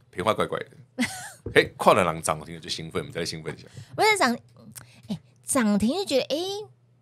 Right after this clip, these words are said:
Speaker 2: 不急着卖啊。
Speaker 1: 对，要看味道，
Speaker 2: 哦。
Speaker 1: 看位置。为什么我这样讲？
Speaker 2: 是。
Speaker 1: 因为啊，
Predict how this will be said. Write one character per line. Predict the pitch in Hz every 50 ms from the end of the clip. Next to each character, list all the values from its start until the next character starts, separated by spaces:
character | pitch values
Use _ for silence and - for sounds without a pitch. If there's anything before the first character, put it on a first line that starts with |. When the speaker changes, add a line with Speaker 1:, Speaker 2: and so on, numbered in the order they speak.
| _ _ _ _ _ _
Speaker 2:
不 | - 202
急 | 196 - - 202 220
着 | 226 - 339
卖 | 320 320 339 349 339 311 277 254 247
啊。 | 240 240 240 240 240 240 240
Speaker 1:
对， | - - -
要 | 110 - -
看 | - - - - 123 127 117 101 90 85 82 - - - - - - -
味 | 120 113 92 80 78 -
道， | _ 107 - - -
Speaker 2:
哦。 | - 175 151
Speaker 1:
看 | - 117 -
位 | 143 135 110 87
置。 | - - - - -
为 | 202
什 | 180 120 95
么 | 80
我 | 87
这 | 95
样 | 87 80
讲？ | - - - -
Speaker 2:
是。 | - - - - 202 165 - - - - - - _ _ _ - _ _ _
Speaker 1:
因 | - 190 220 226 226 233 240 240
为 | 247 226 151 98
啊， | 82 -